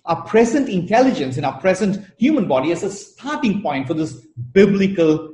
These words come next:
imagination. Two Hollywood movies, uh, come to mind to help us just, just, just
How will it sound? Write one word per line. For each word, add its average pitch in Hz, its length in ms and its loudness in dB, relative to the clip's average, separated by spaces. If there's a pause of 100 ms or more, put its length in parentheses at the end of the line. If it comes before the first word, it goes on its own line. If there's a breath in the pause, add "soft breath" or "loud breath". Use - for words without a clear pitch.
(120)
imagination. 113 800 -10 (1200)
Two 320 200 8
Hollywood 240 440 6
movies, - 760 -8 (320)
uh, 135 460 0
come 220 220 -2
to 196 80 2
mind 165 440 -2
to 156 120 0
help 165 300 2
us 147 200 0
just, - 400 -10 (220)
just, 135 240 -10
just - 240 -14